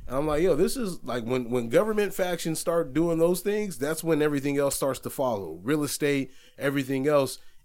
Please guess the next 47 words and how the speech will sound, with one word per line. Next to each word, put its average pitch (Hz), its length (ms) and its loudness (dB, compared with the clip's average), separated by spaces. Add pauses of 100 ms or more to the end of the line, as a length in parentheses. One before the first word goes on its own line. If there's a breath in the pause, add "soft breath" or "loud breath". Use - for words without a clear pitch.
And 139 140 2
it's 147 160 2
all 190 180 8
dependent 190 520 4
on, 175 240 8
like, 151 320 4
you 165 100 -2
know, 156 300 6
small 190 400 4
things 143 320 0
like, 123 240 2
where 147 220 0
are 190 80 2
kids 202 360 -2
at? 107 240 0
Where 165 180 2
are 185 60 4
we 185 240 2
at 180 160 4
in, 160 80 4
like, 143 160 0
in 143 120 0
our 139 100 0
state 170 320 -4
of 151 160 2
our, 147 320 0 (380 soft breath)
in 135 320 -2
the 135 60 0
state 175 260 0
of 139 120 2
our 139 160 6
world, 156 360 2
period. 123 440 -2
You 117 120 -6
know 151 80 0
what 147 80 4
I 139 40 -2
mean? 151 200 0
And 139 120 2
it 135 180 -2
just 147 200 -4
had 160 220 2
me 156 100 0
down 147 240 2
this 120 140 -2
rabbit 151 340 2
hole 131 360 0